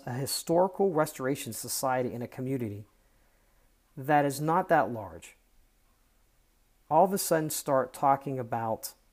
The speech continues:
making things better? The story of the hidden gold is no longer talked about, and the local news channels stop telling the story,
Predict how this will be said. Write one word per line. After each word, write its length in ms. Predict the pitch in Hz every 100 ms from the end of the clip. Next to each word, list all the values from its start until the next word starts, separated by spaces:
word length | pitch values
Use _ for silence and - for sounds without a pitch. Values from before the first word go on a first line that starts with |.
| _ _ _ _ -
making 380 | 120 147 143 123
things 260 | 131 117
better? 340 | - 95 78 - _ _
The 120 | - 147
story 360 | - 240 269
of 80 | 233
the 60 | 175
hidden 240 | 175 165
gold 220 | 147 147
is 100 | 127
no 120 | 147
longer 240 | 135 131 107
talked 360 | - 120 -
about, 300 | 107 101 101 _ _ _ _ _ _ _ _ _ _ _ -
and 120 | 135
the 60 | 127
local 340 | 160 180 165
news 280 | 147 147 147
channels 300 | 143 123 117
stop 300 | - 120 -
telling 320 | 151 135 127
the 60 | 113
story, 360 | - 113 113